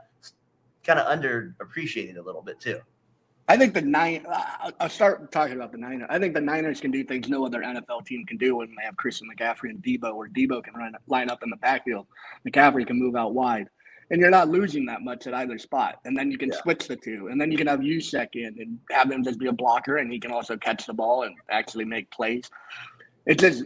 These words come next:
Speaker 2: the way they can motion and move guys around and set different formations up. I don't, I think McCarthy, McCarthy's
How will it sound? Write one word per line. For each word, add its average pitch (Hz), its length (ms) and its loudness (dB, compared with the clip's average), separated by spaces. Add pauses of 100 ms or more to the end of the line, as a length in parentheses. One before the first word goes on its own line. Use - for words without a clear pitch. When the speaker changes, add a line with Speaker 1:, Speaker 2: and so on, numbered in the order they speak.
Speaker 2:
the 160 80 4
way 170 220 8
they 156 200 4
can 143 220 0
motion 135 440 -2
and 117 140 -2
move 123 240 -2
guys 120 260 -4
around 113 460 -8
and 104 160 -12
set 123 220 -2
different 113 280 -6
formations 113 460 -6
up. 110 220 -4 (100)
I 196 100 12
don't, 156 240 4
I 175 120 6
think 156 180 4
McCarthy, 117 480 -8 (140)
McCarthy's 123 520 -6